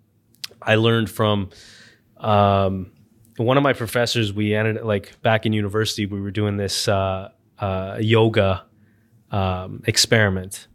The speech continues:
It was, like, not yoga experiment, basically. It's kinda like yoga, but kinda yoga slash meditation.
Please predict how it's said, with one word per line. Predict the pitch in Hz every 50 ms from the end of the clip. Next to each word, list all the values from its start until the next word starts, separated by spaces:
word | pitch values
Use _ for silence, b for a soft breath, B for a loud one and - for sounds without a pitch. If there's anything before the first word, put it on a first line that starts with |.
| _ _ _
It | 151
was, | 135 135 143
like, | 151 143 143
not | 143 147 160 135
yoga | 117 113 113 117 113 117
experiment, | 113 - - 131 120 117 117 113 101
basically. | 107 107 107 - - 107 117 113 113
It's | 123 123
kinda | - - - 165 151 135
like | 120 113 104 107
yoga, | 107 104 101 101 104 98
but | 98 104 - - _ _ _ _ _ -
kinda | - 123 110 110 107
yoga | 107 110 107 104 107 101
slash | - - 104 95 -
meditation. | 113 110 101 98 - - 110 104 - - 98 95